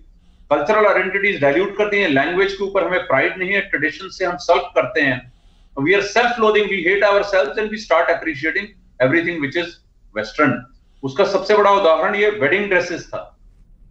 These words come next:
तो अगर हमने सिखों की, हिंदुओं की problem को अगर खत्म करना है, तो हमें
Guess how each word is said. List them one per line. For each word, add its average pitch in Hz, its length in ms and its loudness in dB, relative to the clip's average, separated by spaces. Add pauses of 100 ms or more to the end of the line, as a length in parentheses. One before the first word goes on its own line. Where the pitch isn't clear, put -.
(120)
तो 254 420 4 (320)
अगर 233 360 2
हमने 165 680 -4 (460)
सिखों 262 600 -2
की, 262 240 -4
हिंदुओं 190 560 0
की 254 560 -4 (120)
problem 196 500 4
को 240 260 2
अगर 202 520 2
खत्म 254 440 0
करना 185 360 2
है, 143 280 0 (280)
तो 196 120 0
हमें 214 680 -2